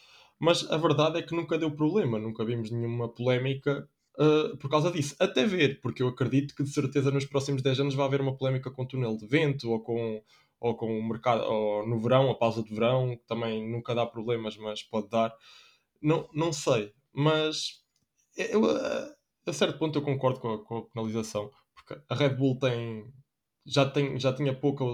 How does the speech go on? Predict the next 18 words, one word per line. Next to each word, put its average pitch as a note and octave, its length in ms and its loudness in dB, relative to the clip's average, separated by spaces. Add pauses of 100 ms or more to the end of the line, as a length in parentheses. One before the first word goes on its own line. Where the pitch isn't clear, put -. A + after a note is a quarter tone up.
(200)
já A#2+ 240 2
i-, A#2+ 200 -4
já B2+ 160 6
iria C3+ 240 4
ter C3 160 2
pouca B2 280 -2 (100)
utilização A#2 680 -4
do, G#2+ 300 -6
do G#2+ 80 -8
túnel A2 240 -6
de F#2+ 60 -12
vento, C3+ 300 -6 (420)
acho - 280 -8
que - 80 -2
era A2+ 100 -2
setenta - 340 -10
por - 120 -18
cento, C3 600 -4